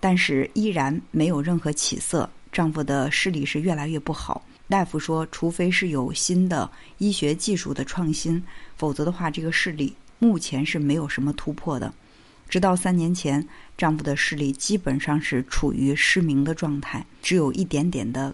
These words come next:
感光。那么随着自己丈夫的这个视力发生了病变，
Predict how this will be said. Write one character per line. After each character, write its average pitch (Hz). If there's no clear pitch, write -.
感 -
光。 156
那 233
么 180
随 202
着 214
自 208
己 151
丈 196
夫 160
的 147
这 156
个 147
视 233
力 156
发 160
生 160
了 156
病 151
变， 143